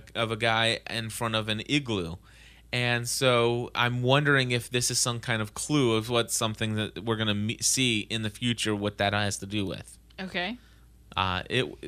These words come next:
Speaker 1: it would appear to me that he is just drawing things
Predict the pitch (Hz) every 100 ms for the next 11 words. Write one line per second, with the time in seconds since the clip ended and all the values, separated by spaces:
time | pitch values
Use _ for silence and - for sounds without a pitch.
0 | 90 123 123 120 113 - 185 180 143 139
1 | 120 110 117 - - - - - 143 139
2 | 127 117 113 113 - - 110 120 135 147
3 | 120 107 - 104 98 98